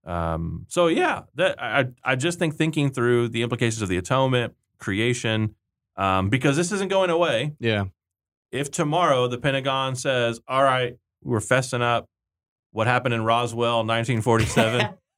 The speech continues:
Speaker 2: <laughs>
Speaker 1: was actually an alien crash. We do have extraterrestrial bodies."
Speaker 2: Yeah.
Speaker 1: Uh,
Speaker 2: We'll do
Speaker 1: we've,
Speaker 2: another
Speaker 1: we've had
Speaker 2: episode.
Speaker 1: them on ice.
Speaker 2: And I'll, I'll, uh, apologize.
Speaker 1: I just want believers to be prepared.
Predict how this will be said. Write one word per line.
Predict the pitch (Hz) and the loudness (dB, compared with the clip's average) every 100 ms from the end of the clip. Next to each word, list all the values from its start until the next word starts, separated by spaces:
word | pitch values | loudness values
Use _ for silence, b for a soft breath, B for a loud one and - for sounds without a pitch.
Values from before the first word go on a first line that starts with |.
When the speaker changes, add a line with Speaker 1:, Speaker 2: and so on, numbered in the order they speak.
| _ _ | _ _
Speaker 2:
<laughs> | 214 - - - _ | -4 -4 -8 -8 _
Speaker 1:
was | - 113 131 139 127 | -6 0 2 2 0
actually | 127 127 139 131 | -2 -2 -2 -2
an | 120 | 0
alien | 123 127 131 127 | 0 0 0 -2
crash. | - 123 117 117 - - - _ _ _ _ _ | -2 0 2 0 -4 -14 -18 _ _ _ _ _
We | 120 117 | -4 -2
do | 107 123 | -2 0
have | 139 | 2
extraterrestrial | 123 123 131 117 123 120 - 120 110 | 2 -2 -6 -2 0 0 0 0 2
bodies." | 107 107 107 113 110 - _ - | 2 0 0 -4 -8 -12 _ -4
Speaker 2:
Yeah. | 110 101 95 - _ _ _ _ _ | -2 0 -4 -10 _ _ _ _ _
Speaker 1:
Uh, | 98 98 98 | -2 0 2
Speaker 2:
We'll | - | 2
do | 110 | 2
Speaker 1:
we've, | 139 | 2
Speaker 2:
another | 131 135 143 123 | 2 2 2 0
Speaker 1:
we've | 120 | 0
had | 135 123 | 2 2
Speaker 2:
episode. | |
Speaker 1:
them | 123 123 | 2 -2
on | 120 | 0
ice. | 117 117 120 - | 0 0 -4 -8
Speaker 2:
And | 107 | -2
I'll, | 107 110 - | 2 2 2
I'll, | 104 107 107 | 2 2 2
uh, | 101 95 92 - - | 0 -2 -4 -4 -8
apologize. | 98 101 101 90 85 | 0 2 4 2 2
Speaker 1:
I | 165 | 2
just | 175 175 | 0 -2
want | 175 151 | -2 -2
believers | 143 147 143 131 | -2 0 0 -2
to | 131 | -2
be | 123 120 | -4 -4
prepared. | 117 - 92 78 - | -6 -4 -2 -2 -6